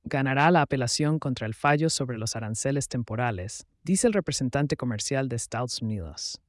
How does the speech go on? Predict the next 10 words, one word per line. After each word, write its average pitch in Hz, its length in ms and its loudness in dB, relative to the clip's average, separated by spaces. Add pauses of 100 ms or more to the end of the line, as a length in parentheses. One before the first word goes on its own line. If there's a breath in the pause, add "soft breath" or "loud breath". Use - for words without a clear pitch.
(420)
Los 139 160 -2
inventarios 151 560 4
mayoristas 151 800 2
suben 233 400 4
ligeramente 160 640 4
por 123 200 -4
debajo 127 440 0
de 113 80 -2
lo 101 100 -4
previsto, 101 580 -8